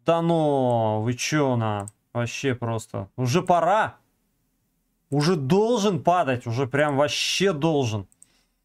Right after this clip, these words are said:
Мне так Осирис бы нафиг был не нужен. <laughs> Блин, двадцать семь подарков.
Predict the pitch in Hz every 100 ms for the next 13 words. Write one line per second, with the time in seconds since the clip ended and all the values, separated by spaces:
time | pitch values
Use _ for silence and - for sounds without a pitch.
0 | _ _ _ _ _ _ _ _ - 156
1 | 180 196 214 - 196 135 139 139 147 127
2 | 117 120 127 131 143 170 160 135 - 180
3 | 147 170 143 170 170 - 143 117 _ _
4 | _ - 120 127 131 117 117 127 - 135
5 | 113 117 120 113 104